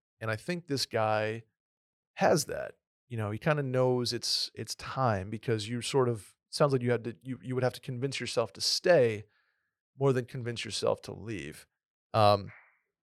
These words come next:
you have the opportunities set up in a firm that's got offices all over, and you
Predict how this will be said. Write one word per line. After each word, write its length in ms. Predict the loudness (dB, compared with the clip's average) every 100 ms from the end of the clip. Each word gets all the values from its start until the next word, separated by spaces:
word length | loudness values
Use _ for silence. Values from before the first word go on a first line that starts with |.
| _ -14 -12
you 160 | 0 4
have 260 | 8 6 6
the 380 | -2 -2 -4 4
opportunities 720 | 4 4 -2 0 2 4 4
set 200 | 6 10
up 180 | 10 8
in 60 | 0
a 40 |
firm 400 | -2 2 2 2
that's 180 | 0 -2
got 180 | -2 -2
offices 400 | -4 -6 -10 -10
all 200 | 0 6
over, 340 | 8 8 2
and 120 | 0
you 100 | -6